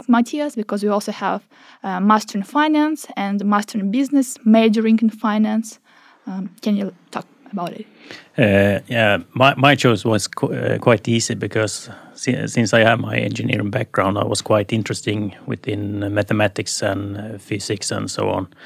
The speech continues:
Speaker 2: during my bachelor studies. <clears throat> And, uh, then I searched which school that actually had some quantitative finance, because I have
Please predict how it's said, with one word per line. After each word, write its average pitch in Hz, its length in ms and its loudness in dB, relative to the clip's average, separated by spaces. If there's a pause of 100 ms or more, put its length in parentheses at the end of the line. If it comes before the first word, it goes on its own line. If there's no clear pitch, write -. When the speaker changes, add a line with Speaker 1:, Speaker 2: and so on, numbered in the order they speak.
(400)
Speaker 2:
during 107 240 2
my 104 140 2
bachelor 104 420 0
studies. 90 600 -2 (200)
<clears throat> 123 760 6
And, 101 400 2
uh, 101 120 0
then 113 220 4
I 107 200 2 (240)
searched - 600 2 (480)
which 110 200 -2
school 113 300 4
that 107 160 0
actually 104 300 0
had 104 360 2 (280)
some 98 240 -4
quantitative 98 600 -2
finance, 101 600 0
because 101 320 -4
I 101 100 0
have 98 280 -2